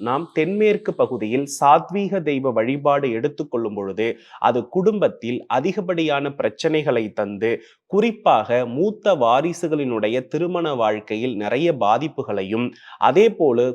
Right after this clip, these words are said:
குடும்பத்தில் அதிகப்படியான நோய் நொடிகளையும், ஒவ்வொரு வழிபாடு செய்ததற்கு பின்பும் உடல்நிலையில் வந்து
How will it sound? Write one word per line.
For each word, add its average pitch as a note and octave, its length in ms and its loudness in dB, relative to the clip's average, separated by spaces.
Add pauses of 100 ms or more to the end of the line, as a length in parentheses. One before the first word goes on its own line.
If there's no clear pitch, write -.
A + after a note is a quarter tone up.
குடும்பத்தில் F#3 680 2
அதிகப்படியான C#3+ 840 0
நோய் C#3 300 0
நொடிகளையும், A2+ 640 -2 (300)
ஒவ்வொரு G3 520 4
வழிபாடு F#3 580 4
செய்ததற்கு D3 640 -2
பின்பும் D#3 480 -4
உடல்நிலையில் B2+ 720 0
வந்து G#2 300 -4